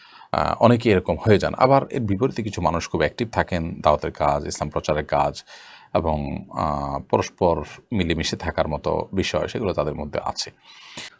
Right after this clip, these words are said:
আয়েশা সাইফ, আপনি লিখেছেন, "আমাদের সমাজে প্রচলিত আছে চন্দ্রগ্রহণের সময় হাঁটাহাঁটি করতে হবে, কোনো কিছু কাটাকাটি করা যাবে না, তাহলে গর্ভের সন্তানের শারীরিক ত্রুটি হতে পারে, এই বিষয়ে আপনার মতামত কী?"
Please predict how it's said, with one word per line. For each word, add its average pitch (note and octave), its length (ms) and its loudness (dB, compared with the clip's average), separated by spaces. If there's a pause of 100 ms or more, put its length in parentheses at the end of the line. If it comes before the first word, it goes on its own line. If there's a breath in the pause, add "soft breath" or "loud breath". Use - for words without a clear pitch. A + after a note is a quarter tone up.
আয়েশা B2+ 280 10
সাইফ, D#3+ 220 8
আপনি D3+ 180 6
লিখেছেন, C3 300 4
"আমাদের B2 220 8
সমাজে B2 260 4
প্রচলিত A#2 420 4
আছে G#2+ 260 6
চন্দ্রগ্রহণের G2 520 4
সময় G#2+ 220 2
হাঁটাহাঁটি F2+ 380 0
করতে F#2 260 0
হবে, D2 180 2 (420 soft breath)
কোনো A2+ 160 8
কিছু G#2 180 2
কাটাকাটি G2+ 380 4
করা G2 200 8
যাবে G2 200 8
না, G2 100 6
তাহলে F#2+ 260 6
গর্ভের F2 260 4
সন্তানের F2+ 360 0
শারীরিক E2 360 0
ত্রুটি G#2+ 220 0
হতে F2 200 0
পারে, F2 160 2
এই E2+ 60 2
বিষয়ে E2 180 -2
আপনার E2 160 -4
মতামত F2 360 2
কী?" - 120 -12